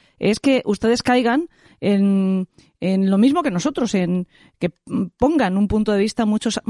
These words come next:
mucho más escéptico del que hemos tenido hasta ahora sobre el caso de Charles Manson y nos hagamos las preguntas que posiblemente tendríamos que habernos hecho de siempre. Y que son las preguntas que se hace Tom O'Neill pero ni siquiera, eh, tampoco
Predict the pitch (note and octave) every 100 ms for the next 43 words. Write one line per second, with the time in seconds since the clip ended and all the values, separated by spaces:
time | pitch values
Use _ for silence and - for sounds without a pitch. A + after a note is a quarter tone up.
0 | A3 - C4 C#4+ B3 A#3 G3+ - A#3 -
1 | G3 F#3 F3+ G3 G#3 - A3 G#3+ G#3 G#3+
2 | G#3+ A3+ F#3+ G3 F3+ F3 G#3 A3+ G3 F#3
3 | G#3+ G3 G#3+ A3+ A3 A3+ D4+ _ _ -
4 | F#3+ F#3 E3 F3+ A#3+ C#4 C4+ - C4+ C4
5 | D4 A#3+ F#3 F3+ G3+ A3 G#3+ A#3 A3 G3+
6 | A3 A#3 A3+ A3+ G#3 G3+ F#3+ E3 E3 B3
7 | B3 - - - - - - - G3 F#3+
8 | A3+ C4 C4 C#4 C#4+ A3+ - - A3+ A#3
9 | G#3+ A3+ B3+ B3 C4+ D#4+ _ - _ -
10 | G3 G3 F#3+ - G#3+ G#3+ F#3 A#3 C#4 B3+
11 | - _ _ - - F#3+ F#3 F3+ F3 E3
12 | - G#3+ G3+ - C#4 A#3 G3+